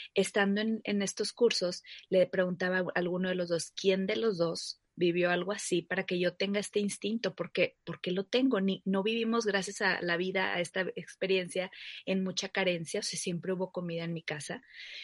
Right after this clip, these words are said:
Y entonces me dice mi papá, "Yo". Éramos en mi familia muchos integrantes y al-, y no, mi mamá solamente traía poco pan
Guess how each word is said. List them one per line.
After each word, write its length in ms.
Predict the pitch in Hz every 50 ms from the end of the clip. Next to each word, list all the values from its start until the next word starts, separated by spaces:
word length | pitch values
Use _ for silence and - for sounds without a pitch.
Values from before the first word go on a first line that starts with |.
| - - - _
Y 60 | 190
entonces 320 | 190 - 180 175 - 190 190
me 120 | 185 185
dice 180 | 180 180 - 180
mi 120 | 185 175
papá, 280 | 180 165 - 175 170 -
"Yo". 280 | 160 208 220 240 240 - _ _ _ _ _ _ _ - - - - _ _ _
Éramos 680 | 196 196 180 180 180 185 190 196 196 196 - - - _ -
en 200 | 185 185 185 180
mi 60 | 180
familia 520 | 175 185 175 180 180 185 185 180 180 175
muchos 580 | 180 180 185 190 185 180 - - 185 - - -
integrantes 720 | - 202 - 190 190 185 185 185 180 180 - 214 226 - -
y 80 | 202
al-, 160 | 190 175 - -
y 80 | - 202
no, 120 | 190 185
mi 160 | 175 190 190 180
mamá 460 | 180 175 175 175 170 170 175 180 -
solamente 480 | - 180 175 180 180 175 170 190 190
traía 300 | 185 - 175 170 175 170
poco 360 | 165 - 185 175 - 196 190 -
pan 300 | 175 170 175 190 202